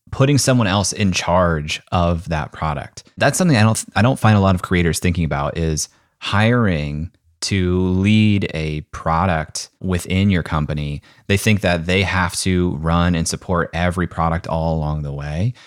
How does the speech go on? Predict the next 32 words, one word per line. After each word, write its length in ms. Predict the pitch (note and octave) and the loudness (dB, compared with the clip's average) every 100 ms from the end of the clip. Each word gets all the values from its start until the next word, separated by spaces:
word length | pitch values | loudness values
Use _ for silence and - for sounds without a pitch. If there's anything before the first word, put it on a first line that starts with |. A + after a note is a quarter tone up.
| - _ | -20 _
So 100 | - | -2
I'd 60 | G#2 | 2
love 100 | C#3+ | 2
to 80 | A2+ | 0
hear 200 | G2 G#2 | 0 2
a 60 | |
little 160 | F#2+ F#2+ | 4 4
bit 140 | F2+ | 4
about 220 | D#2 E2 - | 2 0 0
how 120 | F#2+ | 2
you 140 | F2+ | 2
think 180 | - F2+ | 2 0
about 340 | - D#2 D#2 - _ - | 2 0 -2 -6 _ -12
hiring 560 | - F2 F#2 E2 D2+ D2 | -2 2 4 2 0 -2
and 100 | D#2+ | -2
expanding 560 | D#2+ - F2+ F#2 F2+ E2+ | -4 -2 2 4 4 2
the 60 | |
team 520 | D#2+ - A2+ A#2 D#2+ | -2 0 4 4 2
to 80 | E2 | 0
support 280 | - - E2 | -4 -2 -2
these 140 | D#2 D2+ | -2 -6
products, 380 | D2+ D2 - | -4 -4 -4
'cause 100 | - | -2
that's 180 | F2 A2 | 0 2
a 40 | G#2+ | 2
perspective 500 | G2 - E2 - D#2 | -2 0 -2 -2 -4
we 80 | |
haven't 160 | D#2 A#1+ | -4 -4
heard 180 | - D2+ | -4 -6
a 40 | |
lot 180 | C#2+ C#2 | -6 -10
here. 300 | D2+ D2 - | -10 -12 -14